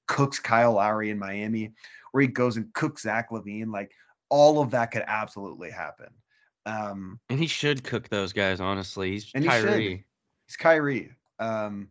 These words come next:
Speaker 1: even though he's a little frustrating in a lot of ways. Um,
Speaker 2: He's burning
Speaker 1: I think that's,
Speaker 2: sage.
Speaker 1: that's, that's who I would probably go with, I think, is a major X factor, especially in the, in the East, right? Like, we know these other teams.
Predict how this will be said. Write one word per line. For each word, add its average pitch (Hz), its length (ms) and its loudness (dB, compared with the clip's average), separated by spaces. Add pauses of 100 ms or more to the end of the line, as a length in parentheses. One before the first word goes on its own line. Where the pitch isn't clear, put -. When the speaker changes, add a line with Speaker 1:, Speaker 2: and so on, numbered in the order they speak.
(460)
Speaker 1:
even 147 240 2
though 139 160 2
he's 123 100 -2
a 135 40 -4
little 131 140 -4
frustrating 98 800 -2
in 82 80 -12
a 98 60 -8
lot 104 140 -4
of 101 60 -6
ways. 95 440 -8 (160)
Um, 90 400 -10
Speaker 2:
He's 98 80 -12
burning 113 380 2
Speaker 1:
I 117 40 4
think 165 140 4
that's, 107 180 8
Speaker 2:
sage. 120 320 0 (440)
Speaker 1:
that's, 135 340 6
that's 143 300 6
who 175 140 12
I 175 100 10
would 160 180 6
probably 151 320 8
go 147 180 2
with, 131 200 0
I 120 40 0
think, 123 220 -6
is 113 80 -6
a 117 80 -6
major 131 380 -4
X 165 180 0
factor, 117 320 -2
especially 127 460 -4
in 131 80 -4
the, - 140 -8
in 120 100 -4
the 95 80 -6
East, 123 320 -6
right? 104 160 -2
Like, 120 100 -4
we 165 140 -2
know 135 200 0
these 120 160 -4
other 85 160 -10
teams. - 460 -20